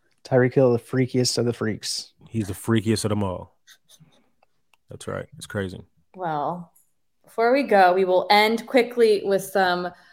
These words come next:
Speaker 3: Oklahoma State shout outs, news and notes. First and foremost, I want to wish Avery An-, Anderson, Avery Anderson, wow, a speedy recovery. He announced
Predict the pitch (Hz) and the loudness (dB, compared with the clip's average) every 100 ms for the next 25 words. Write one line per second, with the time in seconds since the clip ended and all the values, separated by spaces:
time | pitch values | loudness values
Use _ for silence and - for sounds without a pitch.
0 | _ _ _ 214 208 208 208 214 202 - | _ _ _ 0 0 0 0 0 -2 2
1 | 196 185 175 - - _ _ _ - - | 4 4 0 -6 -14 _ _ _ -10 0
2 | 294 233 214 208 202 - 220 214 202 175 | 4 6 6 6 4 0 -2 0 0 -2
3 | - 269 277 - 247 240 214 208 208 190 | 0 2 2 0 -2 0 2 2 0 -2
4 | 190 202 196 202 220 208 196 - 226 226 | -2 -2 -2 -2 0 0 0 2 2 4
5 | 247 208 190 185 - 220 226 226 208 - | 2 0 -4 -6 -8 -4 -2 0 -2 -2
6 | 190 185 233 233 214 214 202 202 180 202 | -4 -2 -2 0 -2 -2 -4 -4 0 2
7 | 170 - 185 - 226 233 240 233 190 165 | 2 0 -4 -2 -2 2 2 2 0 2
8 | 165 170 175 196 185 180 185 - - | 2 0 -2 -2 -2 -2 -4 -4 -10